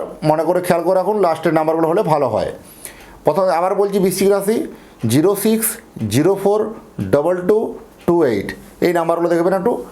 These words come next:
লাকি নাম্বার হবে। তারপরে চার নম্বর রাশি হচ্ছে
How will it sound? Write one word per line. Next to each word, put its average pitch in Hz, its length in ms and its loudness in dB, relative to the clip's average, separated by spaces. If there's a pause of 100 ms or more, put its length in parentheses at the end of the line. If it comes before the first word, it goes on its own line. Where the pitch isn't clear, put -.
(160)
লাকি 156 280 2
নাম্বার 156 260 2
হবে। 117 240 -2 (1400)
তারপরে 185 380 0
চার 190 220 0
নম্বর 208 240 0
রাশি 214 220 0
হচ্ছে 226 340 0